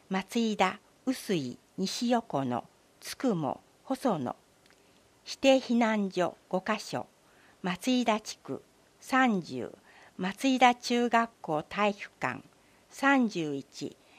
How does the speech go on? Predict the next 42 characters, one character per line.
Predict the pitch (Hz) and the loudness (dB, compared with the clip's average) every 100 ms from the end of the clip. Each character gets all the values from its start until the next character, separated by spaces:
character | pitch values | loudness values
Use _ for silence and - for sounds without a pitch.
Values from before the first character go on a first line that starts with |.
| - | -10
松 | 170 190 - | -8 -8 -2
井 | 262 247 | 0 4
田 | 233 | 4
文 | 226 233 240 | 4 2 2
化 | 233 | 0
会 | 220 220 180 | -2 0 -2
館、 | - - 110 - _ - _ _ | -2 -8 -8 -10 _ -20 _ _
三 | - 262 254 | 2 4 4
十 | 202 160 139 | 0 -4 -4
二。 | 139 139 _ _ _ - | -4 -6 _ _ _ -10
松 | 165 - 254 | -8 -6 -2
井 | 247 | 2
田 | 247 233 | 2 2
小 | - 233 233 | 2 2 4
学 | 233 226 - | 0 -2 -8
校 | 135 117 - | -6 -6 -4
体 | 196 214 | -2 -2
育 | 202 - - | -4 -14 -14
館。 | - 104 - - _ _ _ _ - | -12 -12 -18 -20 _ _ _ _ -10
臼 | 208 - 254 | -10 -4 0
井 | 247 | 0
地 | 240 - | -2 -14
区、 | - 143 - _ _ | -12 -12 -12 _ _
三 | - - 262 254 | -6 2 4 4
十 | 202 156 143 | 0 -6 -6
四。 | 139 120 - _ _ _ _ | -6 -8 -10 _ _ _ _
旧 | - 262 214 - | -4 0 0 -2
臼 | 185 - 277 277 | -8 -2 2 2
井 | |
小 | - 247 240 | 2 4 4
学 | 226 233 _ | 2 0 _
校 | - 143 | -8 -6
体 | 147 170 202 | -6 -4 -4
育 | 202 - - | -4 -10 -14
館。 | - 113 - _ _ _ - _ - | -10 -10 -12 _ _ _ -20 _ -8
西 | 196 - | -6 0
横 | 262 254 254 | 0 2 2
野 | 233 226 | 2 0
地 | - - | -4 -14
区、 | - - - _ _ _ | -14 -16 -16 _ _ _
四 | - 233 254 208 | -2 2 4 2
十。 | 147 135 127 | -2 -8 -8